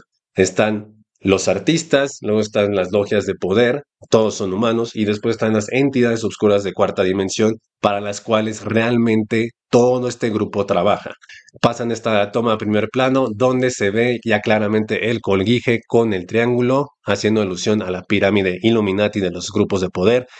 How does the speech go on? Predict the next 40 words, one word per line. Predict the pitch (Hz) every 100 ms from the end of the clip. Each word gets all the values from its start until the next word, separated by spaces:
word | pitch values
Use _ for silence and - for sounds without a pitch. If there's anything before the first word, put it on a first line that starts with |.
| - -
De |
hecho, | - 208 104
todos | 135 139
los | 117 107
artistas | 95 117 113
que | 101
salen | 104 95 90
aquí | - 139 143 - - -
van | 107 110 113
a | 107
mostrar | 101 98 113 113
orgullosamente | 113 127 117 107 113 - 101 110 113 120 110
dicha | 104 - 101
pirámide, | 95 101 113 117 123
como | 104 95
diciendo, | 87 104 104 98 98
"Yo | 120 113
pertenezco | 107 - 104 104 101
a |
este | - 92
grupo, | 113 131 143 151 156 _
orgullosamente | 113 127 110 101 104 104 95 117 117 127 131
me | 107 98
vendí | 95 95 110 135 - - -
y | 110
por | 110 107
eso | 110
tengo | 104 104
la | 95
fama | - 120 120 117
y |
el | 98
dinero, | 95 98 110 120 131 - - _
pero | - 120 131 139 156
¿a | 104 107
qué | 95
costo?". | 92 110 - - - _ _ _ - _ _ _ _ 107
Los | 110
dos | 113 113
artistas | 110 123 107 - 107